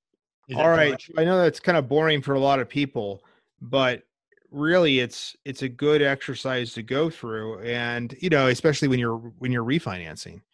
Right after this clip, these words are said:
Speaker 2: Uh,
Speaker 1: Absolutely.
Speaker 2: paying off any loan. And,
Speaker 1: Mm-hmm.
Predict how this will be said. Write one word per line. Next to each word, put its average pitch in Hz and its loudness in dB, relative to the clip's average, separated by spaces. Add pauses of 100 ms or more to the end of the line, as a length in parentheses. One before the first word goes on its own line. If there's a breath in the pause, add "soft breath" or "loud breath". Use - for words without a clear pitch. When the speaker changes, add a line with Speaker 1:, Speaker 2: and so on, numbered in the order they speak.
(440)
Speaker 2:
Uh, 98 -10
Speaker 1:
Absolutely. 117 -12
Speaker 2:
paying 143 -6
off 139 -2
any 143 2
loan. 92 -4 (580)
And, 127 -2
Speaker 1:
Mm-hmm. 113 -12